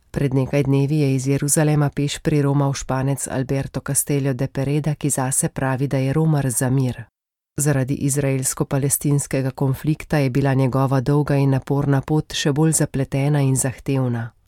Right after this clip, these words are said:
Od junija do oktobra letos so v baziliki svetega Petra izdali okoli tri tisoč sedemsto potrdil romarjem, ki so prehodili vsaj sto kilometrov poti Romeja Strata.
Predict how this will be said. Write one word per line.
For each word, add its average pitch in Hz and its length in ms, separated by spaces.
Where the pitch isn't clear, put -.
Od 165 160
junija 143 440
do 131 140
oktobra 143 500
letos 151 480
so - 220
v 135 40
baziliki 147 560
svetega 135 500
Petra 156 440
izdali 131 500
okoli 143 400
tri 170 200
tisoč 165 340
sedemsto 143 540
potrdil 139 560
romarjem, 156 500
ki 151 120
so 147 160
prehodili 143 580
vsaj 151 320
sto - 220
kilometrov 143 640
poti 147 340
Romeja 131 440
Strata. 117 680